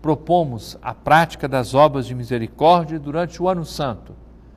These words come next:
E assim organizaremos, no mês de janeiro, obras de misericórdia corporais, dar de comer a quem tem fome, dar de beber a quem tem sede. No mês de fevereiro,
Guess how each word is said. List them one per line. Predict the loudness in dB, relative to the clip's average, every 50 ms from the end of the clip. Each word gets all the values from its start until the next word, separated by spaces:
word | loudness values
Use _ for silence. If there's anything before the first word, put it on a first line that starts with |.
| -20 -20 -20 -20 -20 _ -20 -20 -8 -2
E | 0 0
assim | 0 0 -2 -6 -2 0
organizaremos, | 0 2 2 2 0 0 0 2 4 4 4 4 2 -2 -4 -6 -10 -16 -18 -18 -18 -20 -20 -20 -20 -20 -20 -20 -20 -20 -20 -20 -20 -20 -20 -14
no | -8 -4
mês | -2 0 0 0
de | -2 -4
janeiro, | -6 -6 -4 -2 2 2 2 2 0 -2 -8 -14 -20 -20 -20 -20 -20 -20 -20 -20 -20 -20 -20 -14 0
obras | 6 8 8 8 8 6 0 -2
de | -2 -4
misericórdia | -4 -4 -2 -2 -2 -2 -2 2 4 6 6 6 4 -2 -8
corporais, | -6 -6 -6 -6 -6 -4 0 2 4 4 2 2 0 -6 -10 -18 -20 -20 -20 -20 -20 -20 -20 -20 -20 -14 -6
dar | -2 0 0 0 -2
de | -4 -10 -14
comer | -12 -10 -10 -8 -6 -4 -4 -2 -4
a |
quem | -4 -6 -8 -12 -12
tem | -10 -10 -12 -12
fome, | -12 -8 -6 -4 -4 -2 -4 -2
dar | 0 2 2 2 0
de | -2 -6
beber | -6 -6 -4 -4 -4 -4
a | -4
quem | -6 -8 -12 -12
tem | -10 -12 -12 -12
sede. | -10 -6 -4 -4 -4 -4 -6 -10 -16 -18 -18 -20 -20 -20 -20 -20 -20 -20 -20 -20 -20 -20 -20 -20 -20 -20 -16 -10
No | -4
mês | 0 2 2 2
de | 0 -2
fevereiro, | -4 -2 0 2 4 6 6 6 4 2 -2